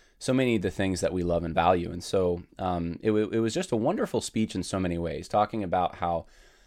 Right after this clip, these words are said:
uh, the, the, we, we want to restore Christianity, and even those who aren't Christians should want that, because it's a, a basis for, uh,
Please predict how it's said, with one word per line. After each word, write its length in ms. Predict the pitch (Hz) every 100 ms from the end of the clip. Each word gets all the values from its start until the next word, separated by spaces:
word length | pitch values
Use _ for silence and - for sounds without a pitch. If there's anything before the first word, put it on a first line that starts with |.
| _ -
uh, 200 | 85 82 85
the, 140 | 104 -
the, 320 | 92 98 90
we, 180 | 92 110
we 100 | 98
want 140 | 110 -
to 100 | 95
restore 540 | 85 - 107 104 117
Christianity, 760 | - 113 - 92 98 117 123 139
and 80 | 95
even 220 | 117 123
those 180 | 110 107
who 100 | 98
aren't 160 | 98
Christians 380 | - 107 - 123
should 160 | - 90
want 320 | 85 98 -
that, 260 | 120 135 170
because 380 | - 90 87
it's 160 | 90 -
a, 120 | 82 -
a 80 | 90
basis 500 | 82 92 92 101 -
for, 380 | - 87 85 82 - - - _ _ -
uh, 80 | -